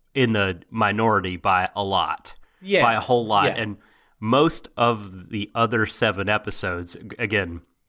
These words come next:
Speaker 1: the piece you talked about notwithstanding, and maybe you could argue, like, a few Moriarty moments,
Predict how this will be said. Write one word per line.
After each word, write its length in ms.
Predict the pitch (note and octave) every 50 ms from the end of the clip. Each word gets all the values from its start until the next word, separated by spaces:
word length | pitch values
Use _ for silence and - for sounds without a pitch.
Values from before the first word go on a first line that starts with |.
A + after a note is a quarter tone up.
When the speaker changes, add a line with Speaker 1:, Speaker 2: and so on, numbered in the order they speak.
| _ _ _ _
Speaker 1:
the 100 | - -
piece 340 | - - A2 G2+ - - -
you 100 | G2 F#2
talked 320 | - - G#2+ F#2+ - -
about 280 | - F2+ F#2 F#2+ G2 G#2+
notwithstanding, 760 | G#2 F#2+ F#2 F#2 G#2 - - - G#2 F#2 F#2+ F2+ G2+ G#2+ -
and 180 | E3 F#3 F#3
maybe 280 | E3+ E3+ E3+ E3+ D3 D#3
you 120 | C#3 C3+
could 160 | C3 - A#2+ A#2
argue, 360 | A2 A2 G#2 G2 G#2+ G#2+ G#2
like, 160 | G#2 G2+ -
a 60 | G2+
few 200 | - - A#2 A2
Moriarty 500 | G2 G2+ G2+ F#2+ F#2+ F#2 F#2 F#2+ F#2+ F#2
moments, 380 | F2+ F2+ F2 F2 F2+ F#2+ -